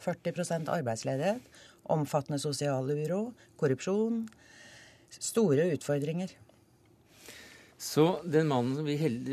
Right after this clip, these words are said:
Speaker 2: vi hyller som et, eh, ikon for, for fred og håp, eh,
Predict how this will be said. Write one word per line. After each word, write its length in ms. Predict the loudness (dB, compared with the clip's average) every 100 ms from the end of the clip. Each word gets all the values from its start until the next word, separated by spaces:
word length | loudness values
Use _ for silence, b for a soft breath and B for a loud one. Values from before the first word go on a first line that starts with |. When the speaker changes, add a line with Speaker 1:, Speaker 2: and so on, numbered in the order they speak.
| -4
Speaker 2:
vi 120 | -2
hyller 300 | 0 0 -2
som 220 | -4 -2
et, 260 | -4 -6 -4
eh, 300 | -2 0 -2 -6 -6
ikon 460 | -6 0 2 4 2
for, 200 | 0 -2 0 -2
for 280 | -4 -6
fred 420 | -2 0 2 0 -4
og 280 | -2 -2 2
håp, 480 | 2 0 -4 -6
eh, 340 | -2 2 2